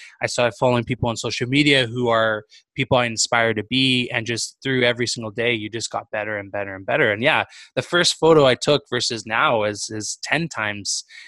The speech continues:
<laughs> different, you know, and you do, you kinda laugh at yourself, uh, but that's, that's what progress is. And that's what I think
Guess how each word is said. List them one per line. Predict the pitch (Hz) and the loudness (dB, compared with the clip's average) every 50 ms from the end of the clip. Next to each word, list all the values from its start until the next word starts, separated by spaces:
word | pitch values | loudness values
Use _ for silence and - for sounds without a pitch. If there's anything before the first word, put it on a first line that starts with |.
| - _ - - - - | -18 _ -18 -12 -10 -10
<laughs> | 143 - - _ - - - - - - | -10 -10 -12 _ -20 -20 -20 -14 0 2
different, | 160 - - - 120 104 104 107 | 2 2 4 0 0 0 0 -2
you | 107 110 | -2 0
know, | 113 117 | 2 2
and | 113 113 113 | 2 0 0
you | 113 113 | -2 0
do, | 160 | 2
you | 190 165 127 113 | 2 2 2 2
kinda | - 139 131 127 117 | 0 0 0 0 2
laugh | 107 104 113 135 147 - - | 2 4 4 4 4 2 -2
at | 117 104 | -4 -4
yourself, | 104 104 95 - - 98 92 92 95 _ - - | -2 -4 -4 -2 -4 -2 -4 -4 -6 _ -8 -4
uh, | 104 101 98 95 98 98 95 - _ _ | -2 -2 -2 -2 -4 -4 -8 -10 _ _
but | 104 104 101 98 - _ _ _ 120 _ | -2 -2 -2 -2 -6 _ _ _ -20 _
that's, | 120 117 110 - - - - - - _ _ _ _ | -6 -6 -4 -2 -2 -2 -2 -6 -10 _ _ _ _
that's | - 127 - | -4 -2 -2
what | 131 120 - | -2 -4 0
progress | - 127 117 120 107 113 110 101 - - | 2 4 4 4 2 0 -2 -2 -2 0
is. | 131 120 110 104 101 | 0 0 0 0 -4
And | 107 107 | -6 -6
that's | 107 107 110 - - - | -4 -4 -4 -4 -2 -2
what | 117 110 - _ _ - | -2 -2 -2 _ _ -2
I | 120 120 | -2 -2
think | - - 139 123 120 | 0 -2 -4 -4 -4